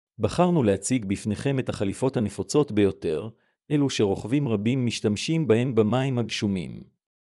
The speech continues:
חליפת שני חלקים בעובי דק עד בינוני. חליפת גשם חלק אחד. חליפת גשם שני חלקים מחממת. עכשיו אתם מכירים בסוגים השונים,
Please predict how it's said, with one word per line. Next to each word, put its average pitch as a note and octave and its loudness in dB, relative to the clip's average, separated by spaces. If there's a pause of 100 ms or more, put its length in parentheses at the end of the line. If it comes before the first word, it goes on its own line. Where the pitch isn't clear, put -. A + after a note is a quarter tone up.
(480)
חליפת G#2 0
שני A#2+ 0
חלקים G#2 0
בעובי G#2+ 4
דק A#2+ 2
עד G#2+ 0
בינוני. F#2 -2 (1000)
חליפת G#2 2
גשם G2+ 2
חלק A2 2
אחד. D2 -2 (1120)
חליפת G2 2
גשם G2 0
שני A#2+ 0
חלקים G2+ 0
מחממת. F2+ -6 (960)
עכשיו B2 2
אתם G#2 0
מכירים A2+ -2
בסוגים G#2+ -2
השונים, G2+ -2